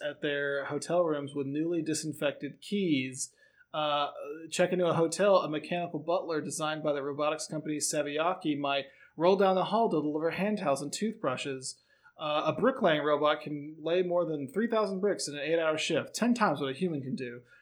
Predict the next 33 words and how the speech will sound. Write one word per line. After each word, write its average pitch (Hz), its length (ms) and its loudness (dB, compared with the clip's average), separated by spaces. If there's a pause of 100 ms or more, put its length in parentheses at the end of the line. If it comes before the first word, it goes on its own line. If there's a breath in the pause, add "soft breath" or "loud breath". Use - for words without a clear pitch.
(120)
Robots 214 400 2
can 156 160 -8
plant 165 240 -6
seeds 208 260 -4
and 147 80 -6
harvest 151 300 -6
crops, - 320 -4
separate 175 340 -4
breastbones 165 460 -4
and 123 100 -8
carcasses 165 480 -6
in 131 80 -6
slaughterhouses, 135 880 -2 (360 soft breath)
pack 214 280 -2
pallets 196 400 2
of 127 120 -8
food 208 260 2
in 135 120 -2
processing 185 560 -4
facilities." 135 480 -4
And 143 180 -8
it 139 60 -6
just, 170 180 -8 (320 loud breath)
I 160 120 2
feel 277 160 6
like 254 140 8 (120)
a 151 40 -8
paragraph 208 500 6
like 156 180 0
that 147 220 0
just 156 280 -6
overwhelms 175 760 10
you 120 420 -2